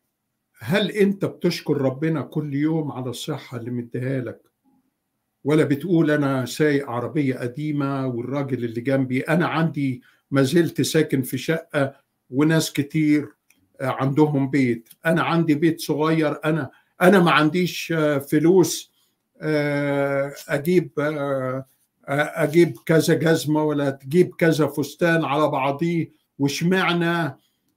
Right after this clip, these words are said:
أصحابي وشمعنا؟ مش أنت ربنا مديك القوت والكسوة ومديك الحياة الأبدية ومديك الكتاب المقدس ووعوده بين إيديك؟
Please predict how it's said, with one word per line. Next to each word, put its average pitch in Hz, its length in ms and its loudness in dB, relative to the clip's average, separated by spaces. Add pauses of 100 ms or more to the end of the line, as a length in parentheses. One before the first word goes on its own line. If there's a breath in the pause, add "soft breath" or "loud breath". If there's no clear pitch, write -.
أصحابي 160 640 0
وشمعنا؟ 147 640 -2
مش 165 240 -4
أنت 226 220 -8
ربنا 139 680 -2
مديك 160 640 -6
القوت 131 560 -6
والكسوة 120 720 -12 (480 soft breath)
ومديك 151 500 2
الحياة 147 500 -4
الأبدية 135 720 -4
ومديك 147 520 -4
الكتاب 151 500 -4
المقدس 143 720 -6
ووعوده 135 480 -2
بين 143 240 -4
إيديك؟ 147 640 -2